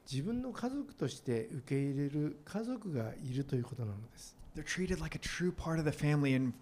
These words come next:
Speaker 2: with all the privileges of being a real son or a real daughter.
Speaker 1: え、養子になりますと、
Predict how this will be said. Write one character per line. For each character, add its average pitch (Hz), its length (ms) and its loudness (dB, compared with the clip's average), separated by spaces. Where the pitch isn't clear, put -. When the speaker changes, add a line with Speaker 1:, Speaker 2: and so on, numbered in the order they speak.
Speaker 2:
with 123 200 0
all 185 180 10
the 190 60 4
privileges 165 560 6
of 135 80 0
being 143 180 8
a 131 60 8
real 135 260 6
son 135 320 2
or 110 160 -2
a 110 80 -4
real 117 180 0
daughter. 101 280 -6
Speaker 1:
え、 156 160 0
養 160 160 6
子 143 400 8
に 151 140 8
な 147 100 10
り 147 100 10
ま 151 140 8
す 147 140 2
と、 156 280 4